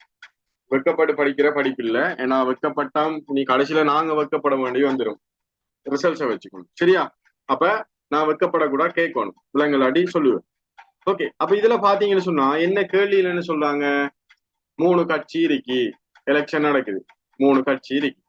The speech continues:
ஐம்பது வீதத்துக்கு அதிகமான ஓட்ஸை பெற்றா அவங்க சொந்-, அவங்க என்னையா அரசாங்கத்தை அமைக்கலாம், தனியாக அரசாங்கத்தை அமைக்கலாம், யார சப்போர்ட்டும் இல்லாம அரசாங்கத்தை அமைக்கலாம். அல்லது ஐம்பது வீதத்தை விட குறைவான ஓட்ஸ்களை பெற்ற நேனும்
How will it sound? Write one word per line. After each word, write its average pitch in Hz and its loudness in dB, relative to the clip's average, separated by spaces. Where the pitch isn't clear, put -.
ஐம்பது 202 2
வீதத்துக்கு 175 0
அதிகமான 151 0
ஓட்ஸை 143 0
பெற்றா 113 -4
அவங்க 175 -2
சொந்-, 170 -6
அவங்க 156 2
என்னையா 170 0
அரசாங்கத்தை 143 -2
அமைக்கலாம், 170 -2
தனியாக 143 0
அரசாங்கத்தை 143 -2
அமைக்கலாம், 110 -2
யார 139 2
சப்போர்ட்டும் 135 -2
இல்லாம 113 0
அரசாங்கத்தை 147 -2
அமைக்கலாம். 131 -4
அல்லது 175 0
ஐம்பது 208 0
வீதத்தை 208 4
விட 180 4
குறைவான 208 2
ஓட்ஸ்களை 165 -2
பெற்ற 131 -2
நேனும் 131 -2